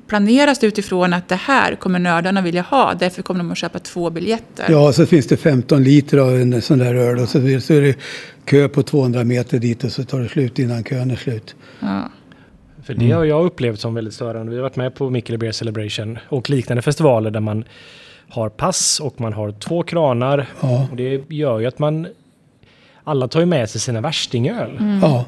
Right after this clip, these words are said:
Speaker 3: Bara för att man
Speaker 1: Mm.
Speaker 3: vill få så mycket.
Speaker 2: Och så är man muntrött efter några timmar.
Speaker 3: Ja, men lite så. Och jag har
Speaker 1: Mm.
Speaker 3: alltid tyckt att, så här, att det har stört mig väldigt mycket, för jag vill ju visa upp att, så här, att ja, vi gör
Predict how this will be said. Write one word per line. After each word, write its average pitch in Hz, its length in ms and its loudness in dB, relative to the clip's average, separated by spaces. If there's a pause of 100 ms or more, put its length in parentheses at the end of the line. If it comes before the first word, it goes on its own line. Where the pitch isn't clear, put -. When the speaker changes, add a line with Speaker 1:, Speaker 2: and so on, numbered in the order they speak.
(120)
Speaker 3:
Bara 131 580 2
för 160 120 0
att 123 60 0
man 139 100 4
Speaker 1:
Mm. 139 120 4
Speaker 3:
vill 131 100 0
få 131 180 -2
så 113 120 -4
mycket. 110 400 -4 (280)
Speaker 2:
Och 160 140 4
så 143 80 6
är 170 40 8
man 160 240 6
muntrött 147 520 4
efter 131 240 2
några 120 220 4
timmar. 110 460 -2 (200)
Speaker 3:
Ja, 190 120 4
men 196 120 2
lite 180 180 -2
så. 160 180 2
Och 135 240 0
jag 147 60 4
har 143 60 6
Speaker 1:
Mm. 156 120 4
Speaker 3:
alltid 156 200 -2
tyckt 151 160 -2
att, 135 140 -2
så - 100 -2
här, 131 100 0
att 123 120 -2
det 139 80 0
har 131 60 2
stört 196 460 0
mig 214 80 0
väldigt 165 140 2
mycket, 135 240 -2
för 123 60 -2
jag 113 120 0
vill 151 180 -2
ju 202 140 -2
visa 190 280 0
upp - 140 -2
att, 127 120 0
så 139 60 2
här, 117 140 2
att 113 220 -6
ja, 127 260 -2
vi 139 220 0
gör 156 480 2